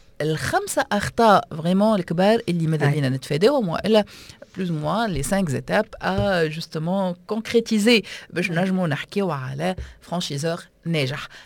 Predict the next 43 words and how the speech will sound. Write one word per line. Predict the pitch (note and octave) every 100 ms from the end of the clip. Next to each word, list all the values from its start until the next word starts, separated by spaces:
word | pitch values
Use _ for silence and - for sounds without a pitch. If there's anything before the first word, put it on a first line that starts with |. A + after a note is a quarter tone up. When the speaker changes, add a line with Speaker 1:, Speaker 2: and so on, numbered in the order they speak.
| -
Speaker 2:
وي. | D#3+
Speaker 1:
والبداية | E3 A3+ A3 E3+ E3+ F3 F3 C#3+ C3+ B2+ -
ريم. | C#3+ C#3 B2+ - - - -
Speaker 2:
هما | A#3+ A#3
راهو | G#3 A#3 A3+
il | G#3
y | G3
a | G#3
plus | C4 -
que | F#3
cinq | - F3+ -
erreurs | D#3+ D3+
باش | D3 -
Speaker 1:
وي. | F#3 G3+
Speaker 2:
نتفاهموا. | F#3 D#3+ D3 - - - -
Mais |
Speaker 1:
Mais | F#3+ G3+ -
c'est, | A3+ B3
Speaker 2:
أنا | A#3+
Speaker 1:
c'est, | B3
Speaker 2:
j'ai | G#3+ G#3+
Speaker 1:
c'est | A3+
les | A3
plus, | G#3+ A3+ B3+ B3+ B3 A#3+ A3
hein, | G3+
Speaker 2:
voilà, | A#3+ A#3
les | G#3+ G#3
Speaker 1:
flagrantes. | A3 D4
Speaker 2:
plus | C4+
flagrantes, | - A#3+ F#3+ G#3 C4+ C4+ B3
les | A3+
plus | A3 A#3 A#3
fréquentes, | - F#3+ - A#3 B3 A#3+ G3+
celles | - A3+
qui | G3+ G3+
sont | - A#3
معناتها | G#3+ F#3 G#3+ A3 F#3+
vraiment | F3 G3+ G#3 A3+ A3 - -
les | F#3 G3
plus | A3+ A#3+
préjudiciables | - A#3+ F#3+ F#3 F3+ - - D4 E3+
Speaker 1:
Oui. | E3 D#3
Speaker 2:
aussi. | - G#3 D4+